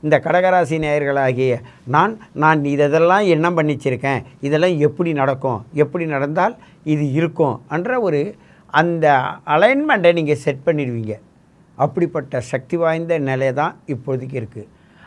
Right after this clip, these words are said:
அந்த பேலன்ஸ், இம்பேலன்ஸ் சொல்லக்கூடிய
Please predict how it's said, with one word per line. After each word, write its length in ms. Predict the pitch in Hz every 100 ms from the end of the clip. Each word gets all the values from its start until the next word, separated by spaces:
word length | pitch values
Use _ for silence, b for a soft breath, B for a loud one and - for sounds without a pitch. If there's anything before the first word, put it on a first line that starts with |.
| b
அந்த 540 | 151 175 127 123 175 - b b 127
பேலன்ஸ், 540 | 156 190 214 233 -
இம்பேலன்ஸ் 680 | 214 170 170 175 170 175 170 190 185
சொல்லக்கூடிய 840 | 160 160 139 143 131 123 143 175